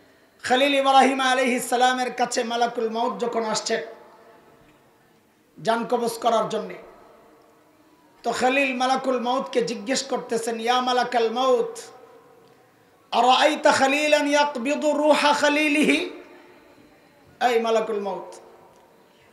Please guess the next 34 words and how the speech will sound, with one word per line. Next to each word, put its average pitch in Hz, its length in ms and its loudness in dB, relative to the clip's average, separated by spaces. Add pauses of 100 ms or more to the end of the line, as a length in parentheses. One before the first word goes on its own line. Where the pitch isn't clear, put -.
(240)
তুমি 247 160 -6
জীবনে 254 400 0
এমন 254 440 0
বন্ধু 269 340 0
দেখছো 277 460 2
যে 240 140 0
তার 240 280 0
নিজের 247 300 -2
বন্ধুর 240 460 -4
জান 226 240 2
কবজ 254 260 0
করে? 254 460 -2 (460)
তা 202 80 -10
আমি 233 200 -6
না 247 100 -4
আল্লাহর 233 300 -2
বন্ধু, 220 300 -4
আমার 208 300 -4
জান 226 240 -6
কবজ 226 320 -4
করবেন 226 320 -4
আল্লাহ, 208 240 -6
এটা 202 100 -4
কেমন 208 360 -8
কথা? 165 200 -12 (1700)
তো - 80 -8
মালাকুল 247 440 2
মউত 226 300 -2
চিন্তা 220 300 -4
করছে, 208 380 -4
কথা 202 200 -2
তো 214 160 -8
ঠিকই 208 280 -6
আছে। - 260 -10